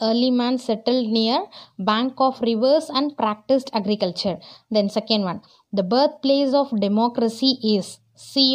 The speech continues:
option, Greece. Next, third one, dash is celebrated as the International Democracy Day. A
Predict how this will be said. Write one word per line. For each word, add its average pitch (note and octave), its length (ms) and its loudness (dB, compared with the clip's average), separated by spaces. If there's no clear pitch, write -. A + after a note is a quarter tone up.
option, D4 280 -2
Greece. A#3+ 380 0
Next, - 280 -6
third A#3+ 180 4
one, G3 100 -10
dash C#4+ 400 0
is D4+ 60 -2
celebrated B3+ 600 2
as A3+ 100 -2
the C4+ 80 4
International C#4 640 2
Democracy A#3 560 2
Day. F#3 120 2
A - 20 6